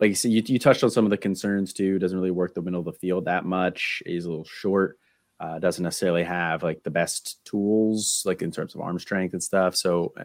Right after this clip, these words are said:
in terms of N F L ceiling, I think I see him more of, like, a, a s-, a second round pick, maybe, like, an early second round pick, unless he takes some strides. Like, I, you know,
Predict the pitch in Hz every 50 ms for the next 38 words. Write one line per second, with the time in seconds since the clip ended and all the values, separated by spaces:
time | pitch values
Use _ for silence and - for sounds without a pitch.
0 | - - 101 98 - 135 123 113 104 107 104 98 92 - - 92 95 95 - -
1 | 107 101 101 101 101 98 95 - _ _ _ _ _ _ _ _ _ _ _ _
2 | - 123 120 135 147 160 143 - - 147 131 143 135 117 113 113 117 117 113 110
3 | 113 107 104 107 101 98 98 - - 101 98 90 - _ _ _ _ _ _ _
4 | - - - - - - 101 98 92 87 87 - - - 107 - 117 101 92 98
5 | 98 98 107 107 - - 139 139 143 143 143 - - 82 80 85 - - - 87
6 | 90 95 101 107 - - 120 117 127 123 127 127 127 120 - - 135 127 127 -
7 | 95 87 87 - 92 82 - 90 87 - - - 80 - - - 85 87 95 101
8 | 110 117 127 123 123 - - - - - - - - - _ _ _ _ _ _
9 | _ _ _ _ _ _ _ _ - 113 101 87 82